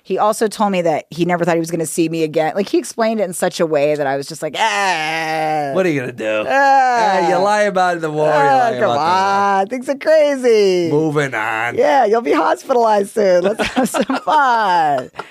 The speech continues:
Speaker 1: So we just sat at the bar and, like, yeah, made out after that or whatever. And then I moved in with him. But, like, he was, um, yeah.
Speaker 2: You're really, you've got, you're really, um, uh, uh, your heart is, your heart's just bigger than your brain.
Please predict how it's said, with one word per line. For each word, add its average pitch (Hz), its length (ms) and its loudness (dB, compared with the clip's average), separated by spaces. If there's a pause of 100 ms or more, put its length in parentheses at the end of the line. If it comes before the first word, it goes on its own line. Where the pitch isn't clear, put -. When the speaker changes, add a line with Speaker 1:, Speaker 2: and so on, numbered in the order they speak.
(400)
Speaker 1:
So 233 80 4
we 247 80 2
just 277 200 -2
sat 220 200 0
at 254 80 -2
the 269 60 0
bar 196 280 0
and, 226 100 -2
like, 202 280 -2
yeah, 262 180 2
made 185 240 0
out 254 180 2
after 185 200 -2
that 156 180 0
or 175 100 2
whatever. 196 480 2
And 170 160 -2
then 175 320 0
I 185 120 -2
moved 233 240 -4
in 247 80 -2
with 202 120 -6
him. 113 240 -8
But, 156 200 -2
like, 175 260 0
he 196 140 4
was, 190 200 -2
um, 185 460 -4
yeah. 214 260 -2 (260)
Speaker 2:
You're 147 180 -4
really, 175 340 -2
you've 143 220 -6
got, 135 180 -6
you're 131 140 -4
really, 131 500 -6
um, 104 460 -8
uh, 98 340 -10 (1000)
uh, 98 200 -16
your 117 220 -8
heart 131 400 -6
is, 110 440 -14
your 117 200 -12
heart's 117 280 -6
just - 380 -18
bigger 107 260 -8
than 104 140 -10
your 104 120 -12
brain. 120 320 -12